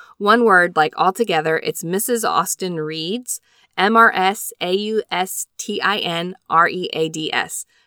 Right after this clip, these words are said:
Put it all together and the channel will come up and you'll be able to find Missus Austin Reads, um, 'cause I'm reading to my kids. But that was one of the ways that I decided to serve this week. Also, you know, being in the stake primary presidency, we're very concerned with how do we minister and how do we serve those who are underneath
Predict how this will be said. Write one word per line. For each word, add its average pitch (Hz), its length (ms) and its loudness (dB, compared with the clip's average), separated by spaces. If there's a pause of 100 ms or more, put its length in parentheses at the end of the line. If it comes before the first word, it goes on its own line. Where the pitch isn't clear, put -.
(100)
Put 220 120 2
it 214 40 6
all 214 100 4
together 175 480 0
and 151 200 -4
the 147 40 -6
channel 156 300 -6
will 160 120 -8
come 151 180 -8
up 147 180 -12
and 151 80 -10
you'll 147 100 -8
be 151 100 -10
able 151 180 -12
to 165 80 -14
find 151 320 -6
Missus 160 240 -8
Austin 151 380 -6
Reads, 233 420 -8
um, 165 280 -8
'cause - 120 -18
I'm 170 140 -8
reading 175 180 -10
to - 100 -16
my 208 100 -10
kids. 220 300 -12 (540)
But 233 80 2
that 285 120 10
was 370 100 10
one 330 120 2
of 302 60 -2
the 269 80 0
ways 226 200 2
that 202 120 2
I 196 60 -2
decided 185 400 -2
to 170 60 -10
serve 165 280 -4
this 160 180 -6
week. 151 240 -4 (120)
Also, 226 560 4 (420)
you 208 140 0
know, 196 240 6
being 208 200 2
in 254 80 -2
the 240 80 -2
stake - 420 -4
primary 175 380 -4
presidency, 160 720 -6 (420)
we're 190 120 2
very 240 200 2
concerned 190 500 -4
with 175 140 -8
how 202 220 0
do 226 100 0
we 214 120 0
minister 165 840 -6
and 175 160 -10
how 202 140 -2
do 220 80 -2
we 220 80 -4
serve 185 500 -2
those 160 400 -2
who 180 80 -10
are 170 140 -2
underneath 160 540 -8